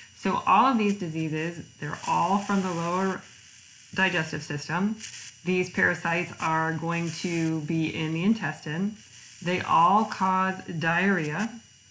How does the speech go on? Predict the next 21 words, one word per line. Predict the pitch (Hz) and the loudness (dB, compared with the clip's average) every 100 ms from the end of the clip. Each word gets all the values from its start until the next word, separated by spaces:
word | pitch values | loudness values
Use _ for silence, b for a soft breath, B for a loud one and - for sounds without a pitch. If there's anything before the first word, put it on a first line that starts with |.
| b b b b | b b b b
There | 190 190 | 4 4
is | 208 202 | 4 2
a | |
range | 185 214 247 262 226 | 2 4 4 4 0
of | 202 | -2
symptoms, | - 202 196 180 165 | 0 2 2 0 -2
though. | 156 156 185 | -2 -2 -2
Some | 196 185 196 | -2 -2 -2
people | - 196 196 190 | 0 -2 0 -2
are | - 170 | 0 -2
asymptomatic. | - 180 185 196 - 175 165 175 170 165 180 190 - | -2 -2 0 0 -2 -6 -6 -4 -2 0 -2 -4 -8
Some | - 180 | -8 -8
people | - 185 180 180 | -4 -4 -2 -4
just | 180 170 | -6 -8
feel | - 180 | -8 -6
a | 170 | -4
little | 160 160 | -4 -4
nauseous. | 175 214 214 220 220 214 214 214 208 | 2 4 6 4 -2 -2 -2 -4 -6
Some | 180 170 | -8 -6
people | 190 170 | -6 -6
vomit. | 156 190 202 196 | 0 4 4 4